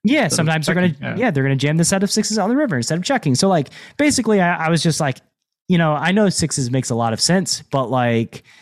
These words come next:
Speaker 1: I don't think they have a flush, and so I'm just gonna jam.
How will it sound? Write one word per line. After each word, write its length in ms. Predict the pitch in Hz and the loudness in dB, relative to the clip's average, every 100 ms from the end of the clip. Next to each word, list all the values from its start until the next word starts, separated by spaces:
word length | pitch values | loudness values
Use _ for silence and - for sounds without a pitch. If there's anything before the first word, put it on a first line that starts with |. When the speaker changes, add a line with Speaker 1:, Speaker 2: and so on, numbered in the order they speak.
| - - - | -20 -12 -2
Speaker 1:
I 80 | 156 | 2
don't 120 | 180 | 2
think 140 | 165 | 2
they 60 | 143 | 0
have 160 | 135 120 | -2 -4
a 40 | |
flush, 520 | - 156 160 147 - - 127 | -2 0 0 -2 -8 -8 -2
and 520 | 120 123 123 120 113 | 0 2 2 2 2
so 180 | - 120 | 2 0
I'm 180 | 117 117 | 2 0
just 160 | 120 | 0
gonna 160 | 131 113 | 0 0
jam. 540 | 98 104 95 90 82 | 0 0 0 -2 -4